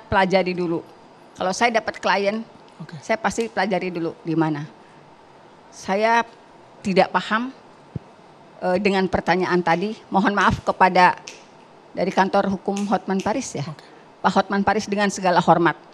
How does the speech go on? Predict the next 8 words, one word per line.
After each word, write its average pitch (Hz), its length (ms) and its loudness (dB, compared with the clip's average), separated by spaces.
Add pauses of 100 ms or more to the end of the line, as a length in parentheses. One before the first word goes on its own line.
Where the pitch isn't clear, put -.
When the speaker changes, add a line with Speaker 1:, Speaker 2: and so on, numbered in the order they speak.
(1000)
Speaker 1:
Sebel-, 190 400 0 (400)
saya 240 400 4
agak 220 320 2
kaget 233 320 -2
tiba-tiba, 190 560 2 (560)
kenapa 302 400 2
baru 214 240 4
sekarang? 196 480 -4